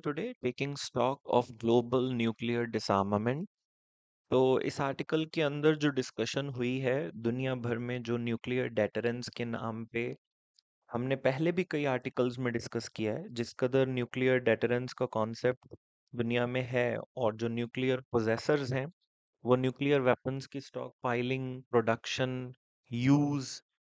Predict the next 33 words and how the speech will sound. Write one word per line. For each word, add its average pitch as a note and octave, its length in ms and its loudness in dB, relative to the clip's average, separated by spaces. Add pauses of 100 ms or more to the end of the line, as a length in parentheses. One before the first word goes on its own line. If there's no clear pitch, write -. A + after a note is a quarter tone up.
(120)
ट्रांसफर B2 500 0
करना A#2+ 580 -4 (160)
या A#2 200 4
उसको A#2 280 -2
डेवलप A#2 440 2 (120)
करना A2 540 0
या A2 140 2
उसको A2 280 0
टेस्ट - 380 -2 (100)
करना, A2+ 400 -2 (100)
एनरिचमेंट B2 640 -2
प्रोग्राम्स, A2 640 -2 (480)
ये B2 80 0
सारी C#3 320 0
चीज़ें D#3+ 320 -2
होती D3+ 320 -2
रहती B2 300 -2
हैं। C#3+ 80 -8 (580)
पर B2+ 120 0
यहाँ B2 320 -2
इस F#3+ 140 -4
आर्टिकल D#3 400 0
में D#3+ 220 -2
बात C3 220 2 (100)
हो B2 80 4
रही B2+ 220 0
है A#2+ 260 0 (120)
कि C#3+ 320 -6 (100)
सितंबर A#2+ 520 -2
ट्वेंटी B2 400 -2
सिक्स्थ - 580 -8 (140)
इंटरनेशनल C3 880 0
डे, A2+ 500 2